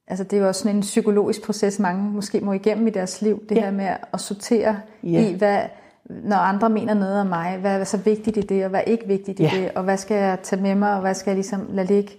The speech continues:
Speaker 2: Præcist.
Speaker 1: Øhm, fordi at man jo på den ene side også gerne vil, vil udvikle sig og lytte på, hvor man, hvor man er svag, og man godt kunne tænke sig at gøre tingene
Speaker 2: Helt
Speaker 1: bedre og sådan
Speaker 2: sikkert.
Speaker 1: noget. Så det er sådan en evig proces.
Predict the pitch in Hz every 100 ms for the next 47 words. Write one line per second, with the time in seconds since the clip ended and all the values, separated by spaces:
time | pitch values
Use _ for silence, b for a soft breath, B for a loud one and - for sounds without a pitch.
0 | B - 160 - 165 - - 196 180 180
1 | 175 175 180 - _ - - 208 196 175
2 | 180 - 185 185 185 190 185 190 226 220
3 | 214 180 180 - 185 196 196 B B B
4 | B B 185 196 175 165 165 185 - 196
5 | 208 226 202 196 202 180 180 220 240 233
6 | 196 185 175 175 170 170 170 170 170 165
7 | - 190 190 - 180 175 175 - 190 196
8 | 185 202 180 - - 196 277 185 190 202
9 | 196 190 165 196 208 208 208 202 190 180
10 | b b b b b b _ _ _ -
11 | 214 220 220 202 - 208 -